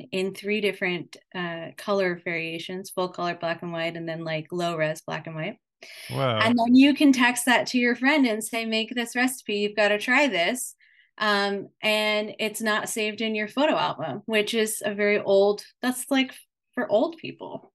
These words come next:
Speaker 1: You don't do that.
Speaker 2: Um, you said, "You gotta try this," but the name of this podcast is, "You, you've gotta taste this." So can you say that,
Speaker 1: <laughs>
Speaker 2: say that all
Speaker 1: Taste it.
Speaker 2: over again?
Speaker 1: I'm so sorry.
Speaker 2: Uh,
Speaker 1: You've gotta
Speaker 2: <laughs>
Speaker 1: taste.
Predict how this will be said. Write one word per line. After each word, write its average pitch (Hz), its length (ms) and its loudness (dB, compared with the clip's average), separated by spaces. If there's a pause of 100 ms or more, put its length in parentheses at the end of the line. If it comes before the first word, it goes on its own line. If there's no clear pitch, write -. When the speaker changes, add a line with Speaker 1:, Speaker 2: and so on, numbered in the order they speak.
Speaker 1:
You 247 80 -2
don't 208 180 0
do 160 160 -6
that. 175 300 0
Speaker 2:
Um, 123 360 4
you 143 100 2
said, 143 120 -2
"You 143 80 -2
gotta 123 220 2
try 120 320 0
this," 110 180 -2
but 117 140 -6
the 117 80 -2
name 156 180 0
of 156 60 0
this 127 100 -2
podcast 120 480 -4
is, 110 160 -10
"You, 120 80 -2
you've 143 260 0
gotta 113 240 2
taste - 600 -6
this." 110 260 -2
So 277 80 8
can 285 180 8
you 285 60 10
say 311 160 8
that, 277 260 8
Speaker 1:
<laughs> - 0 -
Speaker 2:
say 269 120 4
that - 180 6
all 131 280 8
Speaker 1:
Taste 131 80 8
it. - 20 4
Speaker 2:
over 139 180 4
again? 143 320 2
Speaker 1:
I'm 285 180 2
so 359 140 4
sorry. 240 360 6
Speaker 2:
Uh, 226 160 2
Speaker 1:
You've 156 80 2
gotta 320 400 10
Speaker 2:
<laughs> - 40 -20
Speaker 1:
taste. 294 280 4